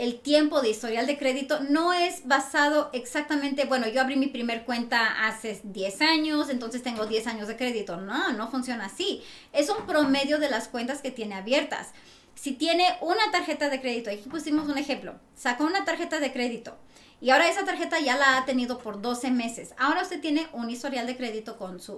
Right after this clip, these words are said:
única cuenta, tiene un historial de crédito de doce meses.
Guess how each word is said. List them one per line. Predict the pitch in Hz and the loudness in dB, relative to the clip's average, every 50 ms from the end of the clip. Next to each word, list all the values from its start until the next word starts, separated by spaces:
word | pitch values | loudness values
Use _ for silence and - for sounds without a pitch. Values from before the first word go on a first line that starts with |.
| - - | -12 -8
única | 220 240 269 294 302 359 370 359 | -4 0 0 0 2 0 -2 -2
cuenta, | 370 370 330 302 269 269 220 233 330 - - - - - _ _ _ _ - - - | -2 0 0 0 0 0 -2 -4 -6 -6 -12 -20 -20 -20 _ _ _ _ -20 -16 -8
tiene | - 247 240 254 | -4 -2 0 0
un | 269 | 0
historial | 294 285 320 294 285 254 | 0 -2 -2 -2 -2 -2
de | 247 240 | -2 -2
crédito | 254 240 233 - 220 | -4 -6 -8 -8 -8
de | 220 214 196 | -8 -6 -6
doce | 208 208 208 - 220 | -6 -8 -8 -6 -6
meses. | 233 240 226 226 - - - - - | -4 -4 -4 -6 -8 -12 -16 -20 -20